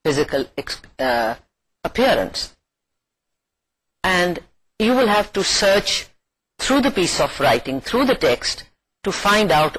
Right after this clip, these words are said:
all the details that the writer gives you about this, you may be asked to summarize the main points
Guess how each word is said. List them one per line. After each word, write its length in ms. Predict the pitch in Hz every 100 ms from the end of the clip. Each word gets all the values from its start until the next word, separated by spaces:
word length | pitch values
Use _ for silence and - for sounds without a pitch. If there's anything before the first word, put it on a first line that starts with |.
| -
all 240 | 190 240
the 120 | 240
details 720 | 202 165 143 143 127 131 - - _ _ _ _ _ -
that 180 | 156 -
the 80 |
writer 360 | 139 156 180 175
gives 340 | 147 175 143 139
you 240 | 123 123 _ _ -
about 440 | 131 117 110 -
this, 420 | - - - - _ _ _ _ _ _
you 140 | 175
may 160 | 196 185
be 220 | 175 185 -
asked 500 | 175 185 185 - -
to 360 | 156 151 151 - _ _
summarize 1000 | - 220 254 226 110 92 - - - - _ _ _ _ _ _ _ _ _ _ _
the 120 | 139
main 280 | 170 170 175
points 720 | - 226 247 104 - - -